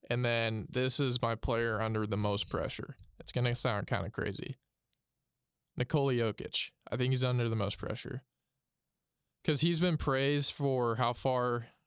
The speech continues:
you ever notice he kinda gets praised, like, for how good he is because of how far he takes his team when they were injured?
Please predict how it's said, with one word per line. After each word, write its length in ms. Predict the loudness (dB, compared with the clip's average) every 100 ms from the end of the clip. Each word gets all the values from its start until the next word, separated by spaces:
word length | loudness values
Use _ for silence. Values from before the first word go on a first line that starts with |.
| -2
you 120 | 0
ever 100 | 2
notice 440 | 4 2 0 -2 -6 _ _ _
he 140 | -2
kinda 240 | 0 2 2
gets 160 | 0
praised, 340 | -2 0 0 2
like, 140 | 0
for 160 | 0 0
how 120 | 0
good 180 | 2 0
he 120 | 2
is 120 | 0
because 240 | -2 -2 0
of 100 | 0
how 260 | 0 -2 -4
far 260 | -6 -2 0
he 100 | 0
takes 280 | 0 -2 0
his 160 | -4
team 360 | -2 -2 -2 -2 -6 _ _ -4
when 160 | 0
they 100 | 0
were 100 | 0
injured? 440 | 0 0 0 0